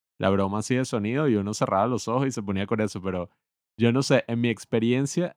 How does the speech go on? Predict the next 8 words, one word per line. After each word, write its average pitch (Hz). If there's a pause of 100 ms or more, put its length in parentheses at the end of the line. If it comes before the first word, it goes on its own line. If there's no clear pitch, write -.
era 113
como 147
súper 123
difícil, 117
sobre 117
todo 104
al 117
principio, 123